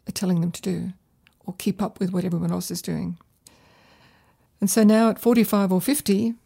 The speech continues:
women find themselves standing at the threshold, and there's an invitation to come into this unknown kitchen. Put all these experiences,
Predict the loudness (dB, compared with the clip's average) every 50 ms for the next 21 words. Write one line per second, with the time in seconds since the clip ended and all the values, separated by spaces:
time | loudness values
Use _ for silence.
0 | _ _ _ -2 0 2 4 4 4 2 0 0 2 2 2 2 0 -2 -4 -4
1 | -4 -4 -6 -4 -2 0 0 2 0 0 -2 -4 -6 -6 -4 -2 -2 -2 -2 -2
2 | -2 -2 -2 -6 -8 -12 -20 _ _ _ _ _ _ _ _ 0 0 2 2 0
3 | 0 2 2 2 2 2 -2 -2 0 0 0 0 0 -2 -2 -2 -4 -6 -4 0
4 | 0 0 0 0 -2 -4 -4 -6 -6 -10 -6 0 2 4 4 4 4 2 2 0
5 | 0 0 0 -2 -4 -6 -8 -10 -8 -6 -6 -6 -6 -6 -8 -10 _ _ _ _
6 | _ _ _ _ _ _ _ _ _ _ _ _ _ _ -14 -14 -6 -2 0 2
7 | 4 4 2 2 0 -2 -4 -4 -6 -2 0 0 2 2 0 0 -2 -6 -8 -8
8 | -8 -10 -12 -14